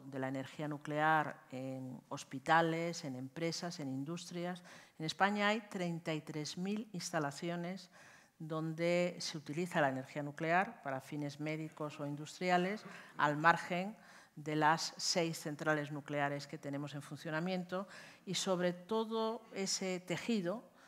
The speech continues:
eh, económico y energético, el Consejo tiene como única misión garantizar la máxima seguridad de las personas y del medio ambiente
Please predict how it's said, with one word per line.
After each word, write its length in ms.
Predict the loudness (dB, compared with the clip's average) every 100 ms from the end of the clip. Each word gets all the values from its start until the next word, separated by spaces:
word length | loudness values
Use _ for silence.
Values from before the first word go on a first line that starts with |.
| -18
eh, 460 | -8 -4 -2 -2 -4
económico 640 | -4 -2 0 0 -2 -4 -4
y 80 |
energético, 800 | -2 -2 -2 -4 -4 -6 -2 -2 -4 -14 -20 -10
el 160 | -4 0
Consejo 520 | 0 0 -2 -2 -4
tiene 280 | -2 -2 0
como 360 | 0 0 -2 -2
única 560 | 0 0 -2 -6 -6 -6
misión 580 | -8 -4 -2 -2 -4 -6 -12 _ -20 -20 -20 -20 -20 0
garantizar 880 | 4 4 4 -2 4 8 10 8 -2
la 200 | 2 2
máxima 680 | 4 2 0 -4 -4 -6 -8
seguridad 1000 | -8 -8 -6 -4 2 6 6 4 -10 -20 -8
de 80 |
las 160 | -4 -4
personas 580 | -6 -8 -4 -2 -2 -4
y 60 |
del 120 | -6 -4
medio 280 | -4 -2
ambiente 580 | -2 -2 -2 -4 -6 -8